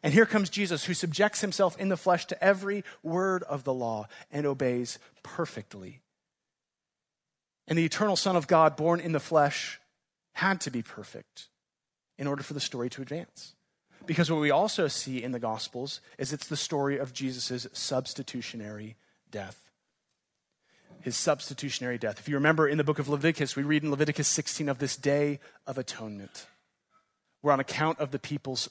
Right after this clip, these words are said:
sins, a sacrifice would be made that carries away their sin so they could dwell in God's presence. Something dies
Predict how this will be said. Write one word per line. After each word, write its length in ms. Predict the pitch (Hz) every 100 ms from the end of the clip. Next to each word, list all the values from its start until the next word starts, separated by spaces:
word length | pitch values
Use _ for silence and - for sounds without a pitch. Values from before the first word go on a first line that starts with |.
| -
sins, 440 | - 123 120 113 -
a 60 |
sacrifice 600 | - 143 127 - 143 127
would 100 | 135
be 100 | 123
made 300 | 117 113 117
that 180 | - -
carries 480 | - 139 135 139 -
away 280 | 143 123 117
their 180 | 113 104
sin 540 | - - 135 123 170 - _ _ _ _ _ _ -
so 160 | -
they 160 | 123 135
could 200 | 143 127
dwell 320 | 139 151 123
in 160 | 113 123
God's 260 | 113 113
presence. 480 | - 120 101 92 - -
Something 500 | - 151 139 147 143
dies 560 | 120 95 90 101 -